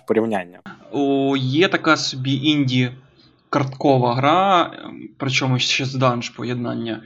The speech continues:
Speaker 2: Slay the Spire. Там є кілька персонажів, ти собі вибудовуєш карту, то кар-,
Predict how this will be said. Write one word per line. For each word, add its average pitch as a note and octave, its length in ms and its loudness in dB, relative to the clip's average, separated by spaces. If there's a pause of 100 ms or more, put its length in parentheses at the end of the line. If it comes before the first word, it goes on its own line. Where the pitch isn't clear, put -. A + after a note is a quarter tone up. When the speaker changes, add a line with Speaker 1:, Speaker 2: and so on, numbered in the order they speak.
(200)
Speaker 2:
Slay D#3 360 4
the C#3 60 0
Spire. F#2+ 540 -2 (380)
Там D3 220 4
є C3+ 320 4
кілька C3+ 300 -4
персонажів, A3 760 -2
ти - 100 -2
собі C3+ 240 -4
вибудовуєш B2+ 600 0
карту, G3+ 600 0 (400)
то C3+ 120 -8
кар-, C3+ 240 -2